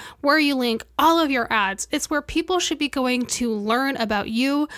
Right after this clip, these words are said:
your services, and decide whether or not they want to work with you. In plain English, your website should be your number one salesperson on your team.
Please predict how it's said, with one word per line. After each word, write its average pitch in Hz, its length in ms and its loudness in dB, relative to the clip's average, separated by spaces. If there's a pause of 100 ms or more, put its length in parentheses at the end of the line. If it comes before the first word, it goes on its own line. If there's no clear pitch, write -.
(160)
your 196 140 -4
services, 339 800 0 (380)
and 269 160 0
decide 254 920 2 (120)
whether 277 760 0
or 240 260 0
not 226 480 0 (140)
they 247 120 0
want 208 460 -4 (100)
to 285 160 -2
work 311 300 -2
with 233 160 -4
you. - 240 -14 (920)
In 320 200 4
plain 349 340 0
English, 277 720 -2 (580)
your 285 160 0
website 320 560 2
should - 480 -2
be 208 400 -2
your 277 320 0
number 269 380 0
one 247 200 2
salesperson 277 760 0 (240)
on 233 180 2
your 214 160 0
team. 196 320 -6